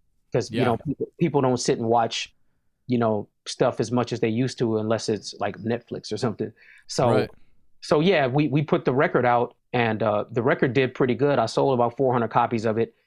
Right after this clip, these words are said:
Speaker 1: hand to hand, and, uh, <clears throat> and, uh, and when people come to my merch table after seeing me perform, a lot of times they go,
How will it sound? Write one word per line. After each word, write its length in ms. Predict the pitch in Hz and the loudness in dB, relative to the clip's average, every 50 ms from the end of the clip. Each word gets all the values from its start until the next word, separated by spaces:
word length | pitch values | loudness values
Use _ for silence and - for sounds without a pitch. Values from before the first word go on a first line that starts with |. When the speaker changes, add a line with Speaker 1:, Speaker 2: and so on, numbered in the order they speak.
| _ _ - | _ _ -4
Speaker 1:
hand 300 | 143 131 123 123 123 113 | -4 -4 -2 0 0 0
to 60 | 113 113 | 0 0
hand, 380 | 123 113 113 110 110 110 110 | 0 2 2 2 2 0 0
and, 120 | 107 104 107 | 0 0 0
uh, 200 | 101 95 98 95 _ _ _ - | -2 -2 -2 -4 _ _ _ -18
<clears throat> 300 | - - 147 - _ _ | -16 -16 -16 -16 _ _
and, 260 | - 123 117 110 110 - | -2 0 0 0 0 0
uh, 180 | 113 104 98 - _ _ _ _ _ _ _ _ _ _ _ _ - | -2 -2 -2 -4 _ _ _ _ _ _ _ _ _ _ _ _ -4
and 300 | - 139 127 120 120 - - | 0 0 2 0 0 -4 -6
when 200 | 165 127 143 131 | -2 -2 0 2
people 220 | 160 180 - 143 | 2 2 2 2
come 180 | 123 - 147 120 | 2 0 0 0
to 80 | - 131 | 2 0
my 100 | 120 120 | 0 2
merch 380 | 120 170 208 190 - - _ - | 2 2 0 0 -4 -10 _ -4
table 420 | - 160 131 110 117 113 120 - _ _ _ _ _ _ _ _ _ _ _ _ _ - | -2 0 0 0 0 -2 -4 -6 _ _ _ _ _ _ _ _ _ _ _ _ _ 0
after 240 | 151 151 - - 147 | 2 2 2 0 0
seeing 300 | 135 - 160 143 131 123 | 0 2 2 2 2 2
me 100 | 123 120 | 0 0
perform, 600 | 120 - 110 - 180 175 156 131 123 120 120 120 - _ _ _ _ _ - | -2 -4 -4 -2 0 0 2 2 0 0 -2 -6 -8 _ _ _ _ _ 0
a 80 | 139 | 2
lot 160 | 127 135 131 | 2 2 2
of 60 | 127 127 | 0 0
times 280 | - 127 123 117 113 | 0 0 0 0 0
they 140 | 120 127 120 | 0 0 0
go, 380 | 110 123 117 113 113 117 117 | 2 2 2 2 0 -2 -4